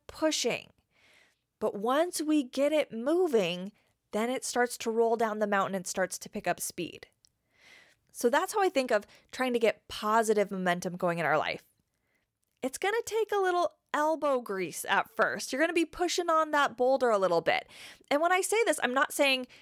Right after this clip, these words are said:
to get other people to change, but just for yourself.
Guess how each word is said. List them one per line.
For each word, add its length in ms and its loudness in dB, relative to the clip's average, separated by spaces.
to 120 -6
get 180 0
other 280 4
people 340 2
to 140 -2
change, 480 -4
but 200 0
just 380 -2
for 220 0
yourself. 1000 -2